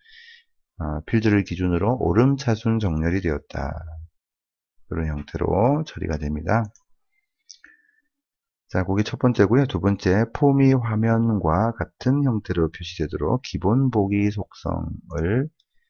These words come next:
처리해줘라. 자, 누가 보아도 연속 폼의 형태이죠. 그 다음에, 아,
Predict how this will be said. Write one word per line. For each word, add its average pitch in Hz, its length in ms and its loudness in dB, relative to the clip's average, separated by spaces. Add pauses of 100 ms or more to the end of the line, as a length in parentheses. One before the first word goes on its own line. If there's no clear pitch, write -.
(360)
처리해줘라. 87 880 -4 (1600)
자, 82 240 -4
누가 95 380 2
보아도 92 360 2
연속 107 380 0
폼의 98 340 0
형태이죠. 107 720 0 (140)
그 - 100 -2
다음에, 98 500 2 (720)
아, 87 560 2